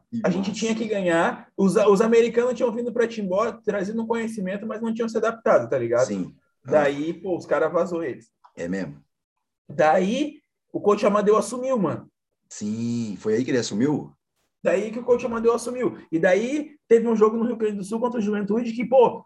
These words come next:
Speaker 2: já começou, já, já é uma coisa errada, diferente, porque a gente tava batendo de frente com os caras,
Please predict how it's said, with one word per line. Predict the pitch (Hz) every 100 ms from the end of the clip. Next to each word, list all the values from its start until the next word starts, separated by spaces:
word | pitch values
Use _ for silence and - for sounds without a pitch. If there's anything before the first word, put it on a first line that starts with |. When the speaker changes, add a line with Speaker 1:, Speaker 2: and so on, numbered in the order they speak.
| -
Speaker 2:
já | 151 233
começou, | - 330 302 - 311
já, | 190 277 254
já | 190 254 294
é | 302
uma | 320 311
coisa | 330 330
errada, | 302 302 311 214
diferente, | 190 302 311 302 185
porque | 220 247
a |
gente | 254 262
tava | 254
batendo | 247 240 254 262
de | 233
frente | 247 247
com | 240
os | 220
caras, | 240 262 254